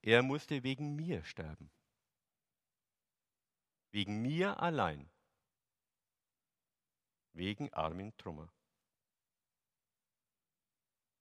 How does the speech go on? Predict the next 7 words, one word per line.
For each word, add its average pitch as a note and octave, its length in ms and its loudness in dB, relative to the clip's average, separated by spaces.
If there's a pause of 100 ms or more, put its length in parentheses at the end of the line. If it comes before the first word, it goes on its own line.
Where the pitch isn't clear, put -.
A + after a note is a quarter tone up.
(960)
Wegen F2 280 -8
mir? C3+ 300 -6 (3250)
Wegen A#2 300 2
mir, F#3+ 240 10
dreckigen D#3+ 560 10
Sünder. C3+ 520 8 (2250)
Ich - 440 8